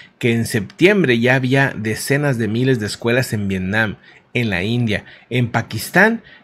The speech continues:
que tuvieron que cerrar debido al contagiadero que hubo de este tema de la conjuntivitis viral.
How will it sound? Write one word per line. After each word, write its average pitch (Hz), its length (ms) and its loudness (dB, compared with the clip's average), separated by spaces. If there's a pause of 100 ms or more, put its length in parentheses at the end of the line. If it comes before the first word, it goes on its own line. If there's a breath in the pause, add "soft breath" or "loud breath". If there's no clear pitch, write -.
que 127 100 2
tuvieron 147 560 0
que 147 320 2
cerrar 131 580 0
debido 127 540 0 (260 loud breath)
al 151 260 0
contagiadero 117 840 0
que 117 120 -4
hubo 120 460 0
de 113 480 -2
este 104 420 -6
tema 98 400 -4
de 101 180 -2
la 107 160 -2
conjuntivitis 104 960 -6
viral. 101 440 0